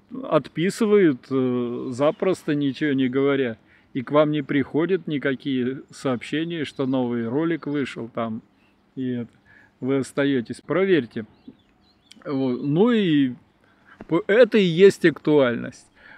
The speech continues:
Поскольку злоба, неправильные силы,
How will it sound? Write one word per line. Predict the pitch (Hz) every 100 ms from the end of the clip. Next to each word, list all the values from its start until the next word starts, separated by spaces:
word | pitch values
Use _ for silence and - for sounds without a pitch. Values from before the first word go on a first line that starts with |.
| _
Поскольку | 160 151 - 190 160 165 143 - _ _ _ _ - - _ _ _ _ _ _
злоба, | 165 113 156 196 247 185 123 117 - _ _ _ _ - 508 _ 523 523 523 - 480 - - - _ _ _ _ _
неправильные | - 160 160 - 160 220 240 220 202
силы, | - 180 143 123 113